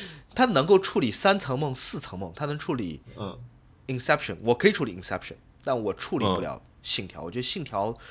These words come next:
Speaker 1: 对我来说是一个非常头疼的一个 <laughs> 电影，特别是看到后半部分，
Speaker 2: 嗯。
Speaker 1: 我处理不过来。嗯。
Speaker 2: 信条，
Speaker 1: 那
Speaker 2: 嗯，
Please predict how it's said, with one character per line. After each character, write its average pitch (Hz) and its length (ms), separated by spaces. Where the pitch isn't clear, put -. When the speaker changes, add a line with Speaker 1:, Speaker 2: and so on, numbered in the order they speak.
Speaker 1:
对 165 120
我 113 140
来 95 140
说 139 160
是 135 200
一 131 80
个 120 280
非 196 440
常 107 600
头 110 400
疼 98 360
的 120 120
一 95 160
个 92 160
<laughs> - 140
电 143 340
影， 117 180
特 196 160
别 156 120
是 156 80
看 151 180
到 143 80
后 180 220
半 107 240
部 98 120
分， 87 160
Speaker 2:
嗯。 - 60
Speaker 1:
我 113 100
处 - 180
理 120 100
不 104 120
过 104 140
来。 - 160
嗯。 87 60
Speaker 2:
信 - 240
条， 113 80
Speaker 1:
那 175 260
Speaker 2:
嗯， - 180